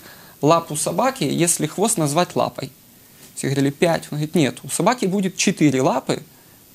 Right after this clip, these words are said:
и хвост, просто его называют лапой». Точно так же, если будет принят закон об открытых списках, который не предусматривает процедуры, что человек, которого поставили на тридцатое место,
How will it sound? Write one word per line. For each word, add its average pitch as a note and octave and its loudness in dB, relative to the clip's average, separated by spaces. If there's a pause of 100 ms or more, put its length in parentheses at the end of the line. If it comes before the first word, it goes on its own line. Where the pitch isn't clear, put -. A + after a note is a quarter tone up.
и F3 -2
хвост, B2 0
просто G#3+ -2
его D#3 0
называют D3 -2
лапой». - -4 (400)
Точно F#3+ 0
так F#3 0
же, E3+ -2
если E3+ 0
будет F3 2
принят F3 2
закон D#3 2
об C3+ -6
открытых D3+ -2
списках, - -2
который C#3+ 2
не D#3 4
предусматривает D3+ 2
процедуры, C#3 -2
что - -6
человек, D3 0
которого B2+ -4
поставили C3 2
на B2 0 (300)
тридцатое C#3+ 2
место, B2 0